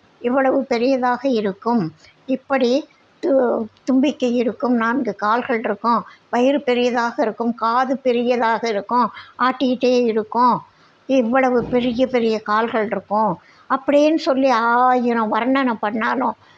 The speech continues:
அந்த குழந்தைக்கு யானைனா எப்படி இருக்கும்னு தெரியாது. அதையே ஒரு சின்ன படத்தை வரைஞ்சி, யானையோட படத்தை வரைஞ்சி,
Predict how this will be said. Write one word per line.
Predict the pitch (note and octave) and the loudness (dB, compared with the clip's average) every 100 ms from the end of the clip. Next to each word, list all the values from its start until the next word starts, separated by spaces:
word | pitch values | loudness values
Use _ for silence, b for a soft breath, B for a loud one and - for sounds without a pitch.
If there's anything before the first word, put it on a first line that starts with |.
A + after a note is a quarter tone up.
| b | b
அந்த | A3 G#3+ G3 | -2 0 -2
குழந்தைக்கு | - G3 A3 C4 A#3+ G#3 - F#3 F#3 F#3 - b b | -2 0 2 0 0 -4 -4 -2 0 -2 -4 b b
யானைனா | A#3+ B3+ F4 F#4+ E4+ F4 | -2 0 0 0 0 0
எப்படி | E4+ F#4 | 0 -2
இருக்கும்னு | E4+ D#4+ G4+ | -2 -2 -2
தெரியாது. | G#4 G4+ G#4 G#4 C4 E3 - _ _ _ _ _ _ _ b b b | -2 2 2 2 0 -2 -10 _ _ _ _ _ _ _ b b b
அதையே | F#3+ F#3+ B3 B3+ D#4 E4+ | -6 0 0 2 2 2
ஒரு | F#4+ D#4 A3+ - | 2 2 0 -6
சின்ன | - D#4 E4 E4+ E4+ C#4 - b b b _ _ _ _ _ _ _ _ - | -6 -4 -2 -4 -4 -4 -8 b b b _ _ _ _ _ _ _ _ -4
படத்தை | A3+ A#3+ B3 A#3+ - _ - | -2 -2 -2 -4 -4 _ -4
வரைஞ்சி, | F#3+ A3 A3 G#3 G3 _ G3+ | -2 0 0 -2 -4 _ -4
யானையோட | A3 C#4+ D#4 A#3 G3 F#3+ - - | -2 0 0 0 0 -2 -8 -6
படத்தை | G3 A3 - F#3+ | -4 -4 -2 -2
வரைஞ்சி, | F3+ F#3 G3 | 0 -2 -4